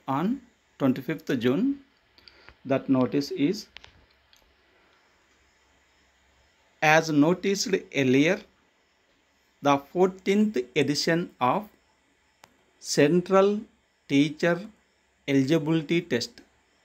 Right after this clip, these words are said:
C tet, July twenty twenty, scheduled to be held on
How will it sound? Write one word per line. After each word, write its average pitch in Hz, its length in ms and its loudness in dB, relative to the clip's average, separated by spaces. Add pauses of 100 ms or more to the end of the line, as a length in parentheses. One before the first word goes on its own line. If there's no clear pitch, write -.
(540)
C 214 340 0
tet, - 400 -2 (640)
July 156 340 2
twenty 143 460 -2
twenty, 165 580 -6 (600)
scheduled 190 920 2
to 131 180 2
be 160 480 -2 (500)
held 170 360 4 (220)
on 151 360 0